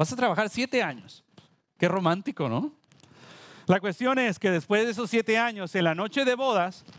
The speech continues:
¿verdad? Y haciendo un resumen, en la noche de bodas,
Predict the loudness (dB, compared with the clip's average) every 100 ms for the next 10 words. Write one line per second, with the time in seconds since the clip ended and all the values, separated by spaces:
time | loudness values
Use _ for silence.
0 | -20 -4 2 2 2 0 -2 -2 0 0
1 | 0 -2 0 0 -4 -18 _ -6 2 2
2 | 2 -4 -2 0 2 2 2 0 -4